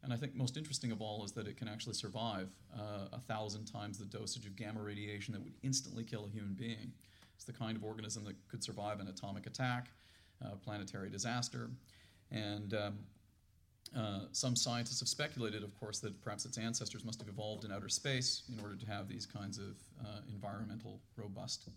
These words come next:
characteristics. Um, effectively, if, you know, if I pull this project off, uh, I would have produced a cultural artifact that, except perhaps for the Pioneer probes or the Voyager probes,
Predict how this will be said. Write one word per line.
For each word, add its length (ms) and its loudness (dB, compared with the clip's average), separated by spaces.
characteristics. 680 -4
Um, 340 2
effectively, 420 0
if, 120 -6
you 80 -2
know, 100 -4
if 100 -6
I 40 -2
pull 200 0
this 100 -4
project 420 -4
off, 300 4
uh, 220 2
I 80 2
would 320 -4
have 160 0
produced 320 4
a 100 0
cultural 380 0
artifact 560 0
that, 220 -6
except 300 -4
perhaps 300 -2
for 100 -6
the 80 -6
Pioneer 400 0
probes 460 0
or 60 -6
the 80 -6
Voyager 340 0
probes, 480 0